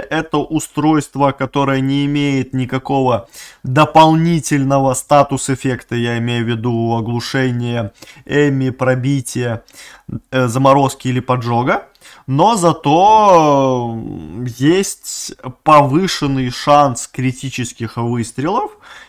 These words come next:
И при этом это устройство, ну, должно работать на хорошей дальности. Поэтому будет очень интересно посмотреть, насколько оно эффективно в матчмейкинге. Понятное дело, что этих устройств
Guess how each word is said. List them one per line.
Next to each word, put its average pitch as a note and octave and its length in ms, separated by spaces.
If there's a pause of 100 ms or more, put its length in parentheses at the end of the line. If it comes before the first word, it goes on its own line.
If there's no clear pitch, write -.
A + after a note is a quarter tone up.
(120)
И G3+ 160
при D3+ 200
этом D3+ 460
это D3 300
устройство, C3+ 1300
ну, A#2 440
должно B2+ 760 (120)
работать A#2+ 640
на B2 220
хорошей A#2+ 600
дальности. A#2 540
Поэтому A#2 400
будет B2+ 280
очень A#2+ 260
интересно A2+ 440
посмотреть, G#2+ 600 (340)
насколько A#2 540
оно A#2+ 280 (300)
эффективно D3+ 920
в A#2+ 80
матчмейкинге. A#2+ 840
Понятное B2+ 460
дело, A2+ 260
что A#2+ 220
этих A2 240
устройств A#2 460